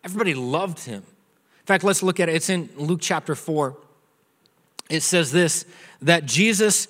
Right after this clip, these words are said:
returned to Galilee in the power of the Spirit, and news about him spread through the whole countryside. He was teaching in their synagogues, and everyone praised him. They're like, "Man, we've never heard this before. This is amazing. This is awesome.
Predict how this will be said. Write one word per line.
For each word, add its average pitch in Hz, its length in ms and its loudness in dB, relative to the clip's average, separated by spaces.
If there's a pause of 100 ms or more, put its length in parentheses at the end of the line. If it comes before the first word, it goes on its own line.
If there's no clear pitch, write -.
(140)
returned 208 400 2
to 214 60 6
Galilee 180 560 2
in 160 80 -2
the 151 80 0
power 190 280 2
of 180 60 0
the 160 80 0
Spirit, 156 500 2 (460)
and 180 180 4
news 240 220 4
about 190 300 0
him 185 80 0
spread 214 460 2
through 214 200 0
the 190 120 4
whole 180 120 2
countryside. 156 680 -2 (500)
He 214 160 0
was 202 240 4
teaching 254 580 -2
in 208 240 -2
their 196 140 2
synagogues, 151 680 2
and 156 160 -6 (120)
everyone 214 760 2 (220)
praised 233 360 0
him. 165 60 -2
They're 170 80 -4
like, 180 140 -4 (180)
"Man, 196 120 -6
we've 202 100 -2
never 139 180 -2
heard 220 260 -2
this 160 160 -2
before. 110 400 -12 (220)
This 208 180 -2
is 156 120 -4
amazing. 165 540 0
This 185 140 -2
is 147 200 -8
awesome. 196 440 0